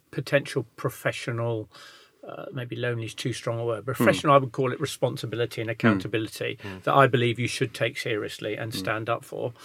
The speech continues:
Speaker 1: But I think the way I get support is from a wider environment that's not just professional, if you see what I mean. So I think
Speaker 2: Yeah,
Speaker 1: you,
Speaker 2: yeah.
Speaker 1: I think you need to build in mentors like I've done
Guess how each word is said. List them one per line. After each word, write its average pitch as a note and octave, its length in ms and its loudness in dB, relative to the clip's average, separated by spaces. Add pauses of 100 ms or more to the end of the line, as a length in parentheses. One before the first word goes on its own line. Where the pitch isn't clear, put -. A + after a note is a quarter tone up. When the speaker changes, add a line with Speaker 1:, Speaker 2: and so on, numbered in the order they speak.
(300)
Speaker 1:
But C#3 100 10
I C3 60 10
think D3 220 6
the B2+ 100 2
way B2+ 460 8
I C#3 160 10
get A#2+ 240 0
support A#2+ 520 0
is A2+ 200 -2
from A#2 480 2
a A#2 60 2
wider A#2+ 440 4
environment A#2 640 0 (160)
that's - 480 -4 (400)
not A#2 260 0 (120)
just - 520 -4 (280)
professional, G#2+ 640 -8
if G#2 80 -18
you G#2+ 40 -14
see A#2+ 140 -6
what G#2 100 -6
I A2 40 -4
mean. A2 240 -8
So A#2 100 -4
I A2+ 60 -4
think - 140 2
Speaker 2:
Yeah, F2+ 100 0
Speaker 1:
you, B2 60 -6 (180)
Speaker 2:
yeah. - 80 2
Speaker 1:
I - 20 8
think D#3 140 6
you C#3 80 6
need B2+ 100 2
to B2+ 80 -4
build C#3+ 320 10
in B2+ 180 8
mentors C3 540 4
like A#2 220 0
I've C3 240 6
done B2 300 0